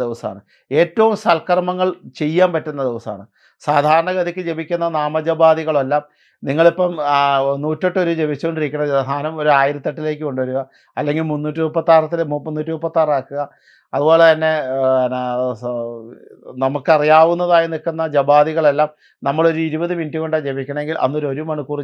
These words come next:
ജപിക്കുക. അപ്പം നമ്മൾക്കുണ്ടാകുന്ന നല്ല കാര്യങ്ങൾക്ക്, നല്ല ഫലത്തിലേക്ക്, നല്ല സമാധാനത്തിലേക്ക് നമ്മുടെ ജീവിതത്തെ കൊണ്ടുവരാൻ പറ്റുന്ന ന-, ക-, ക-, എന്തൊക്കെയാണോ നമ്മൾ ചെയ്തുകൊണ്ടിരിക്കുന്നത് അതിനൊക്കെ മാത്രകൾ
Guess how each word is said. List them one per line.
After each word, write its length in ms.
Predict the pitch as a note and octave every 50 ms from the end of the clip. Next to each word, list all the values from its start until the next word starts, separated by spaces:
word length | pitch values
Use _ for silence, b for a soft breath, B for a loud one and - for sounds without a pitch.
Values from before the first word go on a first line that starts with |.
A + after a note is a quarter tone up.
| C3
ജപിക്കുക. 360 | C3 B2 B2 A#2 A#2+ C3 C3+ C3 _ b b b b b b b D#3
അപ്പം 180 | D#3+ - G3 F#3+ F#3 F3 E3
നമ്മൾക്കുണ്ടാകുന്ന 1040 | D#3+ E3+ F3+ G3 G#3+ G#3+ G#3 G#3+ A#3 A3 G#3 G3+ F#3+ F#3+ F#3+ F#3 F#3+ F#3+ G3 G3 G3+ G3 G3 _ _ _ _ _ _ _ _ _ _ _ D#3+ D3+ D3+
നല്ല 320 | D3 D3 D3+ E3 F3 F#3 F3+ F#3
കാര്യങ്ങൾക്ക്, 580 | F#3 F#3 F3+ F#3 F3 F3+ F3 F3 F3 - F#3 F3+ F3+ _ _ _ _ _ _ _ _ _ _ _ - C#3+ D3
നല്ല 280 | D3 D3+ E3 F3+ F#3+ F#3 D#3 B2+
ഫലത്തിലേക്ക്, 720 | C3 C#3+ C#3+ D3+ D#3 D#3 - E3+ E3+ E3+ E3 E3 E3+ E3+ E3+ E3 _ _ _ _ _ _ - C#3+ D3+
നല്ല 220 | D3 D#3+ F3 F3+ E3 - E3
സമാധാനത്തിലേക്ക് 960 | D3 D3 C#3+ D3 D#3 D3 D3 E3 E3+ E3 E3+ D#3+ - E3 E3+ E3 D#3 D#3+ E3+ D#3+ b b b b b - C#3+
നമ്മുടെ 260 | C#3+ D3+ D#3+ E3+ F3 E3 C#3 C#3
ജീവിതത്തെ 500 | D3 D3 D3+ D#3 D#3+ D#3+ D#3 D#3+ F3+ E3+ E3 - D#3+
കൊണ്ടുവരാൻ 560 | D3+ C#3+ C#3+ D3 D#3 D#3 D#3+ D#3+ E3 E3 E3 D3
പറ്റുന്ന 360 | D#3 C3+ - - C#3 C3+ C3+ B2+ A#2 b b b b b b b b b b _ _ _ _ _ - C3+ C3 C#3+
ന-, 360 | D3 C#3+ C#3 C3+ B2+ B2 A#2 - _ -
ക-, 320 | - C3+ C3+ C3+ B2+ B2 A2 -
ക-, 220 | - C3 C3+ C3+ B2 C3+
എന്തൊക്കെയാണോ 480 | C3 C#3 D#3+ E3+ - F#3 F3 E3+ D#3+ D#3+ D#3 D3+
നമ്മൾ 160 | C#3 C#3+ D3 C#3 -
ചെയ്തുകൊണ്ടിരിക്കുന്നത് 480 | C#3 C3+ C3+ C3+ B2 B2+ - - C#3+
അതിനൊക്കെ 360 | D#3 E3+ F#3 F#3+ F3 - F#3 F3+ D#3+ D#3 D#3+ E3 D#3
മാത്രകൾ 460 | D#3 E3 E3+ E3 - E3+ D#3+ C#3 C3